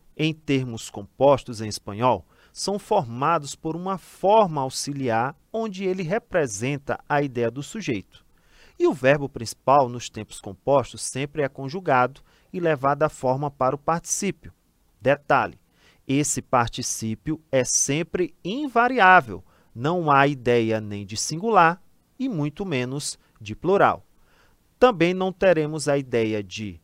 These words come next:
gênero masculino ou gênero feminino. E aí,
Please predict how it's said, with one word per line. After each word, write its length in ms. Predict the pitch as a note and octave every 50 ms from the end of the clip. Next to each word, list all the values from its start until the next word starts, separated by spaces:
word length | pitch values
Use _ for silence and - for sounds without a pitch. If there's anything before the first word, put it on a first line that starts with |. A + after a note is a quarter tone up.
| _ _
gênero 800 | G2 F2+ F2+ F#2+ A2 C3+ D3 D3 D3+ E3+ F#3+ G#3+ B3+ C4+ C4+ _ _ _ _ -
masculino 840 | F#2 G2 G2+ G#2 G2+ - - - A3+ G#3 F#3+ F3+ F3+ F#3 G3+ A3 - _ _ _ -
ou 160 | E3+ F3+ E3+
gênero 500 | B2+ B2 B2 A2+ A#2 B2 C3 C#3+ E3 E3+ _ _ _ _
feminino. 580 | _ - - B2+ B2+ C#3+ E3 D3+ G2+ D#2 - - _ _ _ _ _ _ _ _ _ - - _ - - - - - -
E 80 | - F#4+
aí, 340 | F#4+ E4+ G3+ C3 F2 -